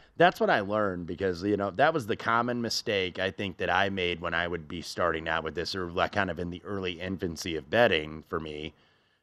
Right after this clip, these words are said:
is that I would be so convinced of a side that I wouldn't be as number sensitive as I needed to be. Now, you don't necessarily need to be oversensitive, but you don't wanna,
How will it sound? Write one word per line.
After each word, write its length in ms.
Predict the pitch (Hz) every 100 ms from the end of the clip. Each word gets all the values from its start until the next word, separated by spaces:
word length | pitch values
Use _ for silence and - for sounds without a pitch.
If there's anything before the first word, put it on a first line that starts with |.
| _ _ _ -
is 160 | 123 101
that 280 | 117 110 - -
I 160 | 117 131
would 160 | 127
be 120 | 113
so 420 | 104 - 135 135 135
convinced 640 | 131 117 127 120 113 -
of 120 | 110
a 60 | 95
side 720 | - 160 170 117 101 95 101 _ _ _ _ _ _ _ _ _ -
that 160 | 135 131
I 160 | 127
wouldn't 300 | 131 131 117
be 140 | 120 110
as 120 | 98
number 240 | 113 101
sensitive 560 | - 123 110 - 95 87
as 140 | 87
I 80 | 92
needed 280 | 104 101 85
to 40 |
be. 160 | 85 82
Now, 140 | 90
you 100 | 110
don't 220 | 147 135
necessarily 400 | 131 127 127 110
need 140 | 107 101
to 40 |
be 140 | 92 120
oversensitive, 920 | 214 214 135 101 82 76 87 85 85
but 220 | 101 101 _ _ _ _ _ _
you 120 | 123
don't 260 | 143 151 127
wanna, 440 | 131 120 110 98